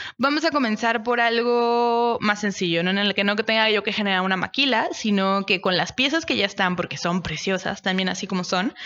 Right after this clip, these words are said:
podamos como comenzar a distribuirlas", ¿no? O sea, sabemos que el mercado de la segunda mano y lo vintage no es algo que comenzara en dos mil veinte, que tiene años, ¿no? Como, como generándose, pero sí que en los últimos dos años, yo creo, ha tenido como su boom,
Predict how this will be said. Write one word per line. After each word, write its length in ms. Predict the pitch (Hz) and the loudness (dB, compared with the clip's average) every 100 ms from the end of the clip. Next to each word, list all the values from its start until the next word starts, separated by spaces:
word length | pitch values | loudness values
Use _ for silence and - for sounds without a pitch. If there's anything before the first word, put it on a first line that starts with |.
| - - - - | -10 -10 -10 -2
podamos 420 | 285 294 311 311 | 0 2 0 -2
como 300 | 311 285 254 | 0 0 2
comenzar 580 | 233 208 202 214 208 - | 0 0 0 0 2 2
a 440 | 202 190 185 180 | 2 4 4 2
distribuirlas", 720 | 185 - 311 370 226 160 - - | 0 -4 0 2 2 -2 -6 -4
¿no? 260 | 202 214 254 | 0 2 0
O 40 | |
sea, 120 | 233 196 | -2 0
sabemos 420 | 190 202 202 185 | 2 2 -2 -2
que 100 | 190 | -2
el 80 | 185 | 0
mercado 360 | 180 196 196 | -2 0 0
de 100 | 185 | 0
la 100 | - | -2
segunda 260 | 202 190 190 | -2 0 2
mano 220 | 190 185 | 2 2
y 40 | |
lo 80 | 175 | 0
vintage 520 | 190 185 185 226 - - | 0 0 0 0 -2 -6
no 140 | 185 180 180 | -2 0 0
es 120 | 185 | 0
algo 180 | 185 180 | 0 0
que 140 | 180 | -2
comenzara 580 | 175 175 180 196 185 185 | -2 -2 -2 0 2 2
en 80 | 180 | 0
dos 160 | 180 | 0
mil 160 | 190 185 | 0 2
veinte, 420 | 185 180 190 294 - - - - | 2 2 0 -2 -6 -10 -12 -8
que 80 | 190 | -2
tiene 340 | 196 196 196 - | 0 2 0 0
años, 600 | 208 214 202 190 240 - | 2 2 2 0 0 0
¿no? 220 | 180 196 | 0 0
Como, 560 | 190 175 170 165 160 165 - - - _ _ _ - - | 2 2 2 2 0 -2 -8 -20 -20 _ _ _ -8 0
como 200 | 208 208 | 2 2
generándose, 640 | 202 185 185 190 233 285 | 2 2 2 2 2 0
pero 220 | - 175 180 | 0 -2 0
sí 240 | 226 226 | 0 2
que 280 | 226 208 190 - - - - | 2 2 0 -6 -8 -8 -4
en 120 | 196 | 0
los 160 | 196 196 | 2 0
últimos 500 | 202 202 202 202 - | 0 2 2 0 -2
dos 260 | 196 196 - | -2 0 2
años, 380 | 196 202 254 277 | 2 2 2 0
yo 120 | 247 | 0
creo, 280 | 240 247 269 | 2 2 2
ha 100 | 247 | 2
tenido 380 | 233 208 214 | 2 2 2
como 380 | 214 208 185 - | 2 2 0 -2
su 160 | - 190 | -2 0
boom, 260 | 175 185 | 2 2